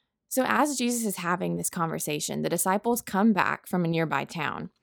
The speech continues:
When they get to the well and see Jesus talking with the Samaritan woman,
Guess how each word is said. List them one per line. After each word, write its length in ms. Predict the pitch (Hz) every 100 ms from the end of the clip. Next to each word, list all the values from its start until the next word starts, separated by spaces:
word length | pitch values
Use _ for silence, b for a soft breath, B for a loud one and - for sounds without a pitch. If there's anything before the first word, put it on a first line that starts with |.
| b b b b b -
When 140 | 208
they 120 | 220
get 240 | 185 208 240
to 80 | 294
the 120 | 285
well 460 | 202 147 156 180 -
and 180 | 175
see 220 | - 208 185
Jesus 380 | 185 180 170
talking 420 | - 180 175 170 156
with 140 | 151
the 40 |
Samaritan 600 | 156 165 160 151 - -
woman, 340 | - - -